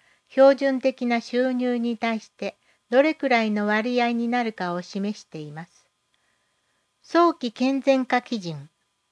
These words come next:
キー信号ライン、三百五十点零パーセント、財政再生基準、赤信号ライン、なし。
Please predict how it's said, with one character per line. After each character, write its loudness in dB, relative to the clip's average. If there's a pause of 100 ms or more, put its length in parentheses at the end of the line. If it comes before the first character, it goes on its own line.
(220)
キ 0
ー -4
信 -6
号 2
ラ -2
イ -4
ン、 -16 (500)
三 0
百 -2
五 -2
十 -8
点 -6
零 -2
パ -6
ー -8
セ -6
ン -10 (100)
ト、 -14 (1120)
財 2
政 4
再 0
生 -2
基 -8
準、 -12 (500)
赤 2
信 -4
号 4
ラ 2
イ -4
ン、 -14 (460)
な -4
し。 -20